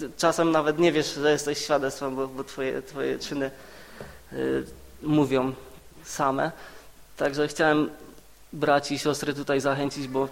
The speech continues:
czasem jest tak, że, że ktoś nie jest, nie jest prorokiem we własnym kraju, tak? Może być pastor niedoceniany, natomiast my, my wam naprawdę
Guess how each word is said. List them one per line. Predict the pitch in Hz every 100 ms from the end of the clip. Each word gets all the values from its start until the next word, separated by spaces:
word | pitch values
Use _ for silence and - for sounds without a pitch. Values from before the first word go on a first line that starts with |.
| -
czasem | - 156 160 151
jest | 139 -
tak, | 143 143 143 - - - - - 151
że, | 135 135 135 135 - - - - - - - - -
że |
ktoś | 135 147 143
nie | 147
jest, | 139 -
nie | 147 147
jest | 139
prorokiem | - 143 139 147 139
we | 139
własnym | 135 135 143
kraju, | 139 139 127
tak? | 120 143 143
Może | 139 135
być | 135 131 - -
pastor | 139 - 135
niedoceniany, | 143 135 131 - 143 139 139 143 - - - -
natomiast | - 139 135 143 139 139
my, | 143 139 139 139
my | 151 143
wam | 143 139 131
naprawdę | - 151 143 143 139 139